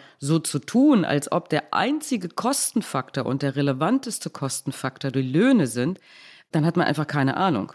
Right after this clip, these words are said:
Da müssen Sie sich anschauen, wie die Bilanzen sind. Wir kennen die ja, wir sitzen in den Aufsichtsräten, wir haben Mitbestimmung in den Betrieben, wir kennen die betrieblichen und die Branchenzahlen und deswegen ist das einfach falsch. Was im vergangenen Jahr passiert ist, das,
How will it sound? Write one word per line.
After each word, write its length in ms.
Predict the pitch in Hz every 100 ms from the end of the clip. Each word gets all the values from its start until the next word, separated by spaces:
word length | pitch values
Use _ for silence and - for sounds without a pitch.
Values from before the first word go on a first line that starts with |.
| -
Da 100 | 151
müssen 180 | 190 208
Sie 80 | 147
sich 240 | 139 -
anschauen, 480 | 156 220 233 233 214
wie 60 |
die 100 | 170
Bilanzen 560 | 143 123 123 147 - 117
sind. 400 | 113 185 285 -
Wir 140 | 120
kennen 340 | - 151 190 220
die 160 | 220
ja, 260 | 214 226 220
wir 80 | 156
sitzen 300 | 139 - 120
in 100 | 120
den 100 | -
Aufsichtsräten, 840 | 170 208 - 208 - 190 190 196
wir 180 | 151 131 - - - -
haben 340 | 131 131 123 -
Mitbestimmung 720 | 139 185 233 - 202 196 185
in 140 | 160
den 120 | 160
Betrieben, 480 | 156 147 - 156 160
wir 80 | 120
kennen 540 | - 151 170 208 214 - - - -
die 140 | 151 160
betrieblichen 580 | 147 - 208 185 180 160
und 160 | 156
die 80 | 143
Branchenzahlen 800 | 127 123 160 185 185 185 175 175
und 120 | 170
deswegen 300 | 151 156 170
ist 160 | - 165
das 120 | -
einfach 380 | - 156 160 -
falsch. 580 | - 175 135 - - - - - - -
Was 280 | 139 160 160
im 140 | 180
vergangenen 580 | 160 156 147 185 196 175
Jahr 180 | 165 156
passiert 520 | 156 143 - 165 196
ist, 280 | - 214 -
das, 200 | 165 -